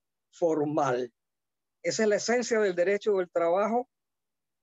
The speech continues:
y esa tiene que ser la esencia también de la igualdad y la no discriminación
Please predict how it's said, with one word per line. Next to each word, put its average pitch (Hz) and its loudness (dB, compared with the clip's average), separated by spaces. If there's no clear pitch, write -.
y 175 -2
esa 185 0
tiene 196 0
que 180 0
ser 190 0
la 185 2
esencia 196 0
también 180 0
de 185 0
la 165 2
igualdad 160 0
y 165 -2
la 160 0
no 214 2
discriminación 156 -4